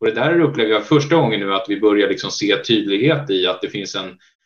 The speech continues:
en del mängd och ett svar från departementen i de olika länderna att, liksom, möta då. Så igen, utan att recensera enskilda länder, så kan jag notera att det här är någonting som blir uppenbart post-Brexit.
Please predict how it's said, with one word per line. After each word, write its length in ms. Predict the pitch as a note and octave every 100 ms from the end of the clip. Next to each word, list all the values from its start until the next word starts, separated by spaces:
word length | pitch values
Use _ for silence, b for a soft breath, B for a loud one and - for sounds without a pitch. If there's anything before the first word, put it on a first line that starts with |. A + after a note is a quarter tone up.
| _
en 120 | G#2+
del 340 | G2+ G#2 G2+ G2+
mängd 280 | A2+ A2 G#2
och 60 |
ett 80 | G2
svar 360 | - C3+ C#3+ A#2+
från 260 | A2 G2+
departementen 960 | G2 G2 - G2 F#2+ F2+ - F#2+ F#2 F2
i 80 | -
de 120 | F#2+
olika 260 | G2 F2 G#2
länderna 420 | F#2+ F#2 F2+ F2+
att, 160 | F2 -
liksom, 240 | F2 F#2
möta 440 | G2 F#2 - - A#2+
då. 260 | E2+ - -
Så 140 | A2
igen, 220 | G#2+ B2
utan 280 | A#2 - B2
att 100 | B2
recensera 460 | B2 A#2 A2 G2+ G2+
enskilda 340 | F2+ G2 G2
länder, 360 | G#2+ B2+ A#2+ G#2+
så 100 | -
kan 140 | G#2
jag 100 | G2+
notera 360 | G2 G2+ F#2+ F#2
att 80 |
det 60 | G2+
här 180 | A2+ A2+
är 40 |
någonting 360 | A#2 G#2+ G2 F#2
som 160 | -
blir 180 | G2 -
uppenbart 580 | - - G#2 A#2+ C#3+ C#3
post-Brexit. 760 | G2+ G2 - A#2+ C#3+ - F2